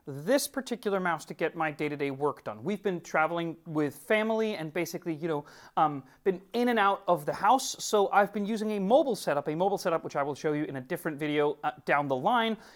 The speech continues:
consisting of a MacBook Pro, you know, an iPad, which I use for universal control for some extra screen real estate, but the main mouse is this. Now, this has a bit of a name, so this is an Asus rog Harp Ace. And there's one extra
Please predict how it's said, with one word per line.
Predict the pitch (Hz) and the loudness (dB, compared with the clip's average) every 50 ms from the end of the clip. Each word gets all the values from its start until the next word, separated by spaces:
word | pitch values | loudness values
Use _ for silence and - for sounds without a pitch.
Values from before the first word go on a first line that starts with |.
| - - | -12 -4
consisting | - 208 - 202 185 - 165 | -4 -2 -2 -2 -6 -4 -4
of | 160 160 | -4 -2
a | |
MacBook | 156 156 147 143 - 135 - | -2 -2 -4 -2 -4 -8 -8
Pro, | - - 156 143 143 143 139 139 139 139 143 139 - | -6 0 4 6 8 8 8 6 6 4 4 2 2
you | 147 147 | -2 -4
know, | 151 - | -6 -4
an | - 147 151 - | -4 -6 -6 -4
iPad, | - 151 160 165 160 - - - 156 151 151 143 | 2 2 4 4 2 0 -4 -2 0 0 0 0
which | 143 147 - 156 | -2 -6 -6 -4
I | 147 | -6
use | 139 131 147 147 143 - - | -6 -4 -2 -4 -4 -4 -6
for | - - 165 147 139 139 135 | -8 -4 0 2 2 2 2
universal | 131 143 139 139 143 131 - 143 | 0 -2 -2 -2 -2 -2 -2 -10
control | - 139 123 - 170 160 | -12 -12 -6 -2 -2 -2
for | 156 - 139 | -2 -2 -8
some | - 156 143 - - | -10 -10 -12 -8 -6
extra | 151 139 - - - 143 135 - - | -6 -6 -6 -8 -10 -10 -10 -10 -10
screen | - - - - 185 196 226 226 | -12 -12 -12 -6 -4 -2 0 2
real | 220 208 214 | 2 2 2
estate, | 185 - - 196 180 165 - - - - - - - | 2 0 0 -2 -2 -2 -6 -14 -20 -20 -20 -6 -6
but | 185 175 | -4 -2
the | 185 | -2
main | 170 165 160 160 160 | -2 -2 -2 -2 0
mouse | 196 285 330 262 175 156 - - - - - - - _ - | 4 6 6 6 4 2 -2 -6 -14 -18 -20 -20 -16 _ 2
is | 208 220 165 165 170 | 4 4 4 2 2
this. | 180 226 190 220 - | 6 6 6 6 4
Now, | 165 151 139 | -2 -2 -2
this | - 277 311 - - | 0 0 -2 0 2
has | - 311 269 | 0 2 2
a | 262 226 | 2 2
bit | 262 240 | 2 2
of | 202 | 2
a | 202 | 0
name, | 202 208 208 165 131 131 | -2 -2 -2 -2 -2 -4
so | - 185 | -4 -4
this | 196 226 202 185 | -4 -4 -4 -4
is | 180 | -4
an | 180 175 - | -6 -6 -4
Asus | 190 220 254 247 - - 302 294 262 - - - | -2 -2 -2 -2 -2 -4 -4 -4 -4 -6 -10 -10
rog | 127 131 160 185 175 156 143 143 147 156 | -8 0 4 6 6 8 6 6 4 0
Harp | - - - - - - 254 160 110 - - - - _ _ - 247 | -10 -16 -16 -8 2 4 4 4 4 0 -8 -20 -20 _ _ 4 6
Ace. | 277 269 180 131 - - - - - - - - - - _ - - | 6 6 6 4 2 -6 -10 -12 -12 -14 -18 -20 -20 -20 _ -6 0
And | 214 | 6
there's | 226 233 233 180 175 | 8 8 8 6 0
one | 170 196 254 - 359 339 - - - - | -2 0 2 2 2 0 -4 -8 -6 0
extra | - 277 277 - - - 262 247 214 175 | 0 0 0 0 0 4 6 6 6 6